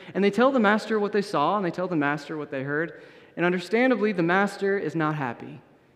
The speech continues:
He's upset. He is angry. He is furious. And so he calls that servant in, and he says, "You know, you owed me. You owed me a, a lot. And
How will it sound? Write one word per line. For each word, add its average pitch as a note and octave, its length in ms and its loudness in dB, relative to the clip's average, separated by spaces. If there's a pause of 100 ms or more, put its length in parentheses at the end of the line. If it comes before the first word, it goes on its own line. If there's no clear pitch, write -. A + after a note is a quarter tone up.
(240)
He's G3+ 260 0
upset. D3+ 500 0
He G3 140 0
is E3+ 180 2
angry. F#3 600 0 (280)
He G#3+ 260 -2
is D#3+ 180 0 (200)
furious. F#3+ 640 0 (240)
And F#3+ 60 -4
so G#3+ 140 4
he G#3 120 4
calls G#3 460 -2
that G3 300 0
servant F3+ 380 0
in, D#3+ 260 0 (300)
and F#3+ 80 -2
he F#3+ 60 0
says, G3+ 220 0
"You G#3+ 100 2
know, A3+ 340 2
you A#3 240 2
owed A3 340 2
me. C#3+ 380 -4 (720)
You A#3+ 180 -2
owed A#3 260 2
me D#3 300 2
a, - 100 -10
a E3 240 -4
lot. F3+ 500 -2 (840)
And F#3+ 360 2